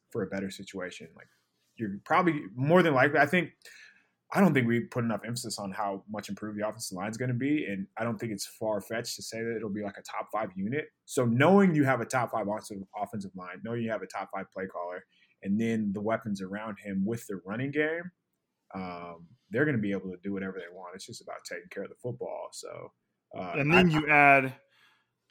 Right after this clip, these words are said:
Speaker 2: Trey Lance,
Speaker 1: Yeah.
Speaker 2: and if he, if he works his way into the starting lineup, or when he works his way into the starting lineup, and whatever dynamic he brings, and the fact that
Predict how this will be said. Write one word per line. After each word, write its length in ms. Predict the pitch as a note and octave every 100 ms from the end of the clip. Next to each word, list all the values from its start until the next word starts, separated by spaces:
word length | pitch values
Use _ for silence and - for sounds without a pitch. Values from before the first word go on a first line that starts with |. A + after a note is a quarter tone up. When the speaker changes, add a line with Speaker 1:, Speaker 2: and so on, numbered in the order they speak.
| - -
Speaker 2:
Trey 400 | - - D#3+ C#3
Lance, 640 | C#3 C#3 B2+ A#2+ - - - _ _ -
Speaker 1:
Yeah. 320 | B2+ B2+ B2
Speaker 2:
and 260 | B2 - - _
if 200 | D3 C3
he, 120 | F3+ E3
if 100 | D3
he 180 | F3+ D3+
works 240 | D#3 D3
his 140 | D3 C3+
way 120 | D3
into 120 | C#3
the 40 | B2+
starting 380 | - D3 B2+ C#3
lineup, 340 | C#3+ B2 A#2+
or 160 | A2+ A2+
when 260 | C3 D#3+
he 140 | C#3 C3+
works 280 | A#2+ A#2+ -
his 180 | A2+
way 260 | A#2 A2+ A2+ - - - -
into 160 | C#3+
the 100 | B2+
starting 340 | A#2+ C3+ B2 B2
lineup, 360 | A#2+ A#2+ B2 B2
and 120 | A#2
whatever 300 | C3 D#3+ D3
dynamic 680 | A#2 C#3 C3 C3+ C3+ C3 A#2+
he 180 | E3 D#3
brings, 440 | B2+ B2 A#2+ A#2
and 120 | C3
the 60 | A#2
fact 340 | C#3 B2+ B2
that 120 | A#2+